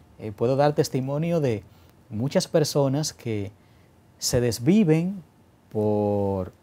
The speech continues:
eh, muchos padres y muchas madres que a lo mejor ya están enfermos, que están abandonados, que no son hijos.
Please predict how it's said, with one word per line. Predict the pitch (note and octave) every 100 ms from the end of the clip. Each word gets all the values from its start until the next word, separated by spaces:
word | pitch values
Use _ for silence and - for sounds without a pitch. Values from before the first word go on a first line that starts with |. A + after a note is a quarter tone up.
| _ _ _ _
eh, | G#2
muchos | G#2 C3+ F3+ -
padres | D3+ D#3+ D#3+ C#3+
y |
muchas | B2 C3 C3 C3
madres | C3 C#3+ D3
que | C#3
a |
lo | A2+
mejor | G#2 G#2+ B2+
ya | A#2+
están | B2 - B2+
enfermos, | A2+ - D3+ D3+ B2 B2 - _ _ _
que | A#2
están | - B2
abandonados, | C3+ C#3 B2+ B2 D3 C#3+ C#3 -
que | - A2 G2+ - _ _
no | G2+ B2 D#3+
son | F#3+ F3+
hijos. | F3+ G3+ D3 F#3 -